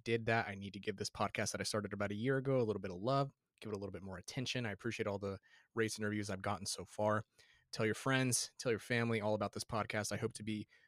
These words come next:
original. I hope to be helpful, actionable. That's what I strive to do every day. So give me a, a rate and a review. Give me feedback on Twitter. Um, and I appreciate everybody who's already done so. It means a lot, and it'll continue to mean a lot to me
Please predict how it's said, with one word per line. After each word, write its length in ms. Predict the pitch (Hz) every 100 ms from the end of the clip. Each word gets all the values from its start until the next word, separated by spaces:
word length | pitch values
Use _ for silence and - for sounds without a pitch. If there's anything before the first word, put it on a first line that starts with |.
| _
original. 500 | 107 113 123 120 113 107 _ 101
I 40 |
hope 180 | 104 -
to 80 | 110
be 80 |
helpful, 480 | 101 113 - 107 104 - -
actionable. 520 | 104 - 107 98 98 - _ _
That's 200 | - 98
what 80 | -
I 20 |
strive 240 | 90 - 95
to 60 |
do 140 | 92 95
every 140 | 92
day. 220 | 104 190 - _ _ _ _ _ _ _ _
So 240 | - 143 - _ _ _ _ _ -
give 120 | 120
me 180 | 120 117
a, 200 | 113 110
a 100 | 117
rate 240 | 104 113 -
and 100 | 113
a 40 |
review. 440 | 104 101 131 135 131
Give 100 | 107
me 60 | 104
feedback 480 | 127 117 120 113
on 80 | 90
Twitter. 320 | - 170 156 - - - - -
Um, 340 | 107 104 101 101
and 200 | 113 107
I 60 | 107
appreciate 380 | 107 151 143 143
everybody 300 | 139 135 131
who's 140 | 127
already 140 | 131 123
done 160 | 123
so. 120 | -
It 420 | 139 135 139 _ 107
means 200 | 104 -
a 60 |
lot, 220 | 113 135 131 - - 110
and 240 | 107 101
it'll 120 | 101
continue 300 | - 110 190
to 80 | 143
mean 140 | 101 98
a 60 |
lot 180 | 98 95
to 80 | -
me 200 | 107